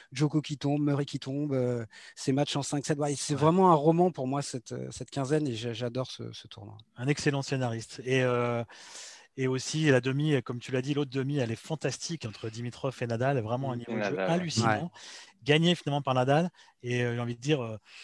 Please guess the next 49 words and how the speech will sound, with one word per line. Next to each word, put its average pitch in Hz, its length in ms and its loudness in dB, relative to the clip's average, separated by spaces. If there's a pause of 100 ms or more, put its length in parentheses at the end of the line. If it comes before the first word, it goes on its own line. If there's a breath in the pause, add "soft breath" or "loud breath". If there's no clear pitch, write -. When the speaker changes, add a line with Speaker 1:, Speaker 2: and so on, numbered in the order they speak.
(160 loud breath)
Speaker 2:
tant 139 120 -2
mieux, 180 240 0
ça - 100 -8
aurait 117 60 -2
été 117 100 -2
sympa 127 280 2
d'avoir 123 200 4
un 120 60 -2
Federer 123 320 2
Dimitrov, 123 480 -6
mais 117 60 -4
tant 131 140 -8
mieux, 165 160 -4
Speaker 1:
Mais 135 100 -2
Speaker 2:
ça 135 40 4
Speaker 1:
oui, 147 140 6
Speaker 2:
nous 151 80 6
Speaker 1:
je 135 80 4
Speaker 2:
donnait 143 140 4
Speaker 1:
pense 135 120 4
Speaker 2:
un - 40 -4
Speaker 1:
qu'on 165 80 6
Speaker 2:
pédale 156 180 10
Speaker 1:
a, 143 40 4
Speaker 2:
de 139 120 -6
plus. - 320 -2
Speaker 1:
ouais, 117 280 0 (120)
je - 120 -8
pense 131 200 0
que, 120 400 -2
sans 170 260 6
vouloir 170 360 8
de 165 120 8
mal 165 240 10
à, 120 380 4 (480 loud breath)
à 127 80 0
ce - 160 -2
bon 151 160 4
Grigor, 151 460 4
c'est - 160 0
vrai 143 220 4
Speaker 2:
<laughs> 214 60 4
Speaker 1:
qu'on, 131 320 4
on 170 100 6
lui 151 100 8
aurait 151 180 8
quand 170 140 0
même 170 120 2
voulu, 147 340 -4